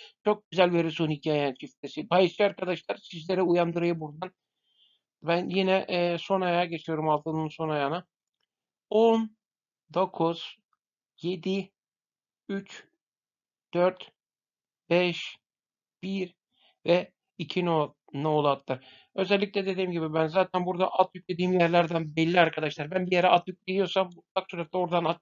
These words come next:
çıkar. Yani yüzde doksan beş at çıkar. Yani illa ki at çıkacak, e,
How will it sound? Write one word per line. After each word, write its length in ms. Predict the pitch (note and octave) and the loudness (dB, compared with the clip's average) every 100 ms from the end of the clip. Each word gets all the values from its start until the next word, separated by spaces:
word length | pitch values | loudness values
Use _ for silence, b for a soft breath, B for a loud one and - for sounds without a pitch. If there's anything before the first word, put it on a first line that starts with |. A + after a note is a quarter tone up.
| - | -16
çıkar. 280 | - D#3+ D3 | -2 0 0
Yani 260 | C3+ C3+ | 0 -4
yüzde 440 | C3+ D#3+ D3+ F3 E3 | -2 -2 0 -2 -2
doksan 400 | F3 - E3 D#3+ | -4 -2 -4 -4
beş 160 | F3 | -4
at 220 | F3+ - | -4 -4
çıkar. 220 | - A#2+ - b b b D3 | -6 -6 -6 b b b -2
Yani 180 | C#3+ | 0
illa 280 | - D3+ E3+ | -2 2 2
ki 100 | - | 4
at 220 | D#3 E3+ | 2 2
çıkacak, 300 | E3+ - D3+ D#3 D#3 | -4 -4 -6 -2 -2
e, 280 | C#3+ D#3 | 0 -2